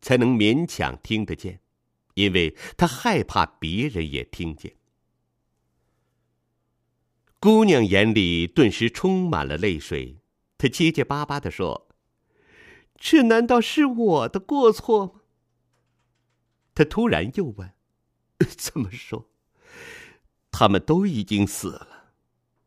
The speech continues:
”“都死了？”“爹、娘和弟弟，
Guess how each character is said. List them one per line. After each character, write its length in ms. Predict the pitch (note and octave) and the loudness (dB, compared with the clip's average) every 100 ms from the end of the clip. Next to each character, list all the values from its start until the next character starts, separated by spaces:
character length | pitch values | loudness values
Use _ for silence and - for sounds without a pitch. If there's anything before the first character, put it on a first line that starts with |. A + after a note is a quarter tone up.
| _ _ _ - | _ _ _ -4
”“都 280 | D4 D4+ C#4+ | 0 0 -2
死 440 | - C3 G2+ E2 | -6 -2 0 -2
了 240 | - - _ _ _ _ _ _ _ _ _ _ | -6 -12 _ _ _ _ _ _ _ _ _ _
？”“爹、 400 | - G#2 F#2 B2 _ _ _ _ _ | 2 2 0 -8 _ _ _ _ _
娘 340 | C#3 A#2+ G#2 A#2+ | -2 2 2 0
和 180 | A2+ A#2+ | -2 -4
弟 320 | - D#3 D#3 | -4 -6 -8
弟， 220 | D3 | -12